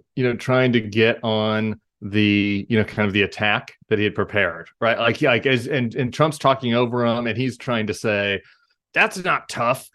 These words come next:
to steal an old lady's house," right? You know, like, 'cause that's the bit, right? Like, that's, like, he's trying to say, you know, Trump acts like he's a tough guy, he acts like he's a man of the people, but actually, you know, he's a weakling, and he's, and he's screwing over regular people, right? In his, in his business life. And so, like, that's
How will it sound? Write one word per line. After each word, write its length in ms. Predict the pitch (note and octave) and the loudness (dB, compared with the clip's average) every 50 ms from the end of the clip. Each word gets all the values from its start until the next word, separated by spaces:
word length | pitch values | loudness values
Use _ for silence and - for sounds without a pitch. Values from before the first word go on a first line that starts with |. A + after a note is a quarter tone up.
| _ _ - | _ _ -4
to 100 | - B2 | -4 -4
steal 420 | - - - - - C#3+ C#3 C3 | -4 -4 -4 2 6 6 6 8
an 60 | C3 C3 | 6 4
old 180 | C3 C3 B2 | 4 4 4
lady's 360 | B2 B2 B2 A#2+ A#2 A2+ - | 4 4 2 2 2 0 0
house," 420 | C3 B2 A#2+ B2 C3+ D3 D3 - - | 0 2 2 2 2 0 -2 -6 -6
right? 220 | - A#2+ C#3+ C#3+ D#3+ | -2 0 0 0 0
You 60 | E3 | 0
know, 100 | D3+ D3 | 0 2
like, 240 | C#3+ D3+ D#3 C3 - | 2 0 0 0 2
'cause 180 | C#3+ C#3 A#2+ | 0 0 2
that's 320 | C#3+ E3 D#3 D#3 - - - | 0 -2 -2 -4 -6 -10 -6
the 120 | - D3+ | -4 -2
bit, 260 | C#3+ B2+ C3 B2 - - | 0 2 0 0 0 0
right? 140 | B2 C#3+ | 0 2
Like, 200 | D3 D3+ C#3+ C3+ | 2 2 2 2
that's, 260 | A2+ D3+ D#3 D#3+ - - | 2 2 0 0 -2 -6
like, 300 | C#3+ D3+ C#3+ C3+ B2 - | -4 -4 -2 -4 -4 -6
he's 280 | - F#3+ G#3 A3 G3 | -4 -4 -2 -2 -4
trying 340 | - - - D3 C#3+ C#3 C3 | -6 -6 -4 -2 -2 -2 -2
to 60 | B2 B2 | -2 -2
say, 280 | - C#3 B2 A#2+ A#2+ | -2 0 0 0 2
you 160 | B2 C3 C3 | 0 0 0
know, 100 | B2+ B2 | -2 -2
Trump 300 | A#2+ - - F3 E3 D3+ | -4 -6 -6 -6 -4 0
acts 260 | C3+ B2+ C3 C3+ C3+ - | 0 0 0 0 0 0
like 80 | C3 | -2
he's 120 | A#2+ A2+ A2 | -2 -2 -4
a 40 | |
tough 280 | G#2 - - B2 A2 G2+ | -6 -2 -2 -2 0 0
guy, 180 | - A#2 A2 A2+ | 0 0 2 4
he 80 | A2+ | 2
acts 180 | A2 A2+ A2 - | 2 0 -2 -4
like 60 | A#2 | -8
he's 100 | A2 G2+ | -8 -6
a 40 | A2 | -6
man 160 | A2 G#2 G2+ | -6 -4 -4
of 60 | G#2+ | -6
the 60 | G#2 | -6
people, 260 | F2+ A2 A2 F#2 G#2+ G#2 | -4 -4 -4 -2 -2 -2
but 140 | A2+ A#2+ | -2 0
actually, 640 | A#2+ A#2+ A#2 A2+ - - A#2 A2 G#2+ G#2 G#2 G2+ - - - - _ - | 0 0 -2 -2 -2 -2 0 2 2 2 2 0 -4 -10 -20 -16 _ -6
you 100 | G#2 G2+ | -4 -2
know, 240 | G2+ G2 G2 G2 | 0 0 0 0
he's 180 | F#2+ G2+ A2 G2 | -2 -2 -2 -4
a 60 | G#2 | -2
weakling, 640 | G2 G#2 B2 B2 A2 - A2 A2 A2 G#2+ G#2+ G#2 G#2+ | -2 0 0 0 0 0 0 0 0 0 0 -2 -4
and 100 | G#2 G#2+ | -4 -6
he's, 200 | G#2+ G2+ - - | -6 -6 -8 -8
and 160 | - A2+ G#2+ | -8 -4 -4
he's 200 | G2+ G2+ F#2 - - - - | -4 -4 -6 -8 -12 -14 -12
screwing 440 | - - - - - C3+ B2+ A2+ A2 | -10 -10 -2 4 6 6 8 8 6
over 440 | A2+ B2 A#2+ G2+ G2 F#2+ F2+ F2 - | 6 4 4 2 0 -4 -4 -6 -4
regular 440 | - G#2+ G2+ F#2 F#2 G2 F#2 F#2+ A2+ | -2 -2 -2 0 -2 -4 -4 -4 -4
people, 320 | - A2 F#2+ - - E2+ | -4 -6 -6 -4 -4 0
right? 260 | G2+ A2+ A2+ A2 A2 | 2 2 2 2 4
In 120 | A2 A#2+ A#2 | 4 4 4
his, 180 | G#2+ F#2 - | 4 2 0
in 120 | - A#2 A2 | 0 0 0
his 120 | G#2+ G2 | 2 2
business 360 | - D3 D3 - A2+ G2+ - | 4 4 4 4 2 -2 0
life. 240 | - G#2 F#2 F#2 - | 0 0 0 -2 -4
And 120 | - B2+ A#2+ | -4 0 4
so, 120 | C3+ C3 | 4 4
like, 180 | B2+ C3 A#2+ - | 4 4 2 2
that's 380 | D3+ D#3 F3+ F3+ - - - | 2 2 0 0 -4 -12 -20